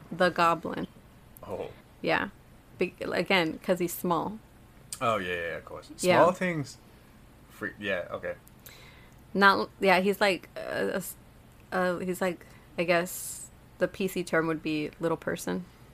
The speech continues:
Speaker 2: Yeah, yeah, I suppose now.
Speaker 1: Yeah. Um,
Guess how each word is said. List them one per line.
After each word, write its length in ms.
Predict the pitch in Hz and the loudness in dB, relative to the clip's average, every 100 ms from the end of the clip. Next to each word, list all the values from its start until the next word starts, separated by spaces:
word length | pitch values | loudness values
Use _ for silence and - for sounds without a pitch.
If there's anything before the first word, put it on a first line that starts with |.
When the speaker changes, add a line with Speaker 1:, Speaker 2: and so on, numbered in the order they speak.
| - - - - - - - - | -20 -20 -20 -20 -20 -20 -20 -6
Speaker 2:
Yeah, 240 | 107 113 110 - | 0 2 0 -6
yeah, 120 | 104 | -6
I 20 | 98 | -6
suppose 280 | - 95 - | -6 -10 -8
now. 260 | 92 98 - | -8 -8 -8
Speaker 1:
Yeah. 260 | 185 175 170 180 - - - - - - - - - - - - - - - - | -2 0 -2 -6 -16 -20 -20 -20 -20 -20 -20 -14 -14 -14 -20 -20 -20 -20 -6 2
Um, 640 | 180 175 175 170 165 | 6 6 6 4 0